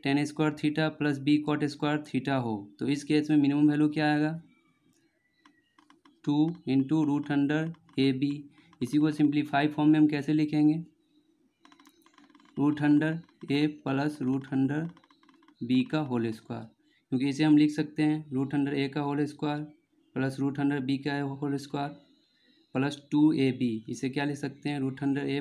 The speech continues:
प्लस बी का होल स्क्वायर। तो इस फॉर्मेट पे जब हो ए sec स्क्वायर theta प्लस बी cosec स्क्वायर theta, तो इसका मिनिमम वैल्यू क्या आएगा, रूट under ए प्लस रूट under बी का होल स्क्वायर। तो इस टाइप के क्वेश्चन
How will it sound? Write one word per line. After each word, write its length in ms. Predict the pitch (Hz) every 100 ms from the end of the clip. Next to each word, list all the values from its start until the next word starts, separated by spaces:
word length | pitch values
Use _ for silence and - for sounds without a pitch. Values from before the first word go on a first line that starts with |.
| 139
प्लस 240 | 139 139
बी 160 | 120 127
का 140 | 117 147
होल 280 | 131 123 117
स्क्वायर। 340 | - 113 110 - _ _ _ _
तो 80 | 135
इस 220 | 143 156 -
फॉर्मेट 440 | 147 151 160 160
पे 100 | 156
जब 180 | 147 160
हो 140 | 156 156 165 _ _ _ _ -
ए 160 | 127 139
sec 260 | 143 143 147
स्क्वायर 300 | 143 151 147
theta 340 | 147 147 147 151 151 _ _ _ _ _ -
प्लस 200 | 135 135
बी 160 | 123 147 160 165 _ _
cosec 320 | 131 127 147 147
स्क्वायर 300 | 135 135 127
theta, 320 | - 123 120 113
तो 140 | 123
इसका 220 | 117 139
मिनिमम 340 | 131 131 147 147
वैल्यू 200 | 147 139
क्या 200 | 151 147
आएगा, 220 | 147 151 170 - _ _ _ _ _ _ -
रूट 200 | 135 143
under 220 | 143 147
ए 220 | 151 139 147 147
प्लस 320 | 135 147 151
रूट 240 | 135 131
under 240 | 139 131 131
बी 160 | 131
का 140 | 127 147
होल 280 | 131 117 113
स्क्वायर। 360 | 110 - 107 - _ _ _ _ _ _ _ _ _ _ _ -
तो 60 | -
इस 220 | 151 147
टाइप 200 | 156 151
के 80 | 165
क्वेश्चन 520 | 160 147 147 - 160